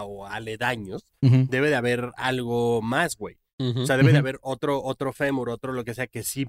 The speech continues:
Speaker 1: pueda sacar, porque, pues, bueno, o sea, también fue hace un chingo de tiempo, me imagino.
Speaker 2: Sí.
Speaker 1: Entonces, o sea, igual ya encontró más cosas.
Speaker 2: Ujú.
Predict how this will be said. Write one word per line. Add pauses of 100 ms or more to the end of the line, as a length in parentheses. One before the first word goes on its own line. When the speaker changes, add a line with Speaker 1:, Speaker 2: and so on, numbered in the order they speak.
Speaker 1:
pueda
sacar, (420)
porque,
pues, (140)
bueno,
o
sea,
también
fue
hace
un
chingo
de
tiempo,
me
imagino.
Speaker 2:
Sí.
Speaker 1:
Entonces,
o
sea, (460)
igual
ya
encontró
más
cosas. (380)
Speaker 2:
Ujú.